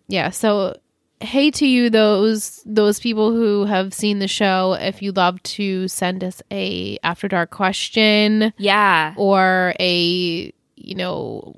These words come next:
Speaker 1: reason of why you don't believe Dan to have been Gossip Girl in this episode, or the way, or the reason you think he is Gossip Girl,
Speaker 2: I
Speaker 1: we'd love to
Speaker 2: also
Speaker 1: hear.
Speaker 2: Yeah, and I also wanna know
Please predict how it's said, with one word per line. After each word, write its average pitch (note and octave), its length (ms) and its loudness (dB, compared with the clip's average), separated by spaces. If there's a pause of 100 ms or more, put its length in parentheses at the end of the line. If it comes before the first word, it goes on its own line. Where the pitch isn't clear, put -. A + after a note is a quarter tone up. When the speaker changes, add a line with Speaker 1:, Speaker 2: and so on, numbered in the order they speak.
Speaker 1:
reason G3+ 680 -2
of F#3 140 -4
why F3 220 2
you F#3+ 180 -2
don't G#3 340 -2
believe G3+ 460 -2 (140)
Dan G#3 400 2
to A3 140 -6
have G3 140 -4
been F#3+ 160 -2
Gossip G3 360 -2
Girl G3 240 2
in F#3 80 0
this F#3 140 -4
episode, G3 400 -2
or E3 240 0
the F3+ 120 -6
way, E3 360 0
or F#3+ 180 0
the F#3+ 80 -2
reason F3+ 320 -2
you D3+ 80 -4
think D#3 180 -8
he D#3 200 -4
is D4 160 2
Gossip B3 420 2
Girl, A#3 360 2
Speaker 2:
I A#3+ 120 4 (200)
Speaker 1:
we'd G3+ 100 0
love - 0 -
to G3+ 140 4
Speaker 2:
also D4+ 160 2
Speaker 1:
hear. C3 240 -4
Speaker 2:
Yeah, A#3 260 2
and G#3 100 0
I G3+ 60 -2
also A#3 280 -2
wanna A3 140 -2
know F#3 500 -2